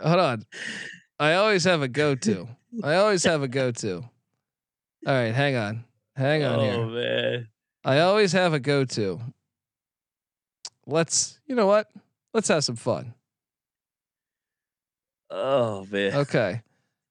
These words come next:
Speaker 1: Okay.
Speaker 2: Yeah,
Speaker 1: Well,
Speaker 2: Chappelle.
Speaker 1: no, no, no, no, no, no. Hang on, hang on. I'm gonna.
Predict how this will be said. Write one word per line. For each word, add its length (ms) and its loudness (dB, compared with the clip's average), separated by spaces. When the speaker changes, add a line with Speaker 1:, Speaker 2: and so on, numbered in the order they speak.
Speaker 1:
Okay. 500 4
Speaker 2:
Yeah, 80 2
Speaker 1:
Well, 120 4
Speaker 2:
Chappelle. 240 0
Speaker 1:
no, 60 -2
no, 280 4
no, 0 -
no, 320 2
no, 300 2
no. 40 4
Hang 200 2
on, 180 0
hang 160 2
on. 120 2
I'm 120 0
gonna. 400 2